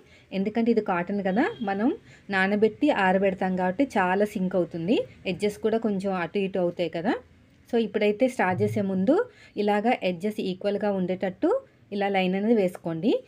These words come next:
ఈ స్కేల్ అయితే నాకు చాలా యూజ్ అయిందండి. నేను ఎలా క్రియేట్ చేయాలి, ఎలాగా అది అనేది మొత్తం నా వీడియోలో ఉంది, నా ఛానల్లో. అవసరమైతే నేను కింద ఎండ్ స్క్రీన్లు ఇస్తాను, ఒకసారి చూడండి.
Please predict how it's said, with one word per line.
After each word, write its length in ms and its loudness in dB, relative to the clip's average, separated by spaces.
ఈ 100 2
స్కేల్ 320 0
అయితే 220 2
నాకు 200 -6
చాలా 460 0
యూజ్ 260 -2
అయిందండి. 460 0
నేను 240 0
ఎలా 220 0
క్రియేట్ 340 -2
చేయాలి, 340 0
ఎలాగా 380 -2
అది 160 -6
అనేది 340 -2
మొత్తం 280 -6
నా 60 -2
వీడియోలో 340 0
ఉంది, 240 -2
నా 80 -2
ఛానల్లో. 440 -2
అవసరమైతే 460 -2
నేను 180 -2
కింద 220 -2
ఎండ్ 200 -2
స్క్రీన్లు 280 -4
ఇస్తాను, 260 -4
ఒకసారి 300 -4
చూడండి. 360 -4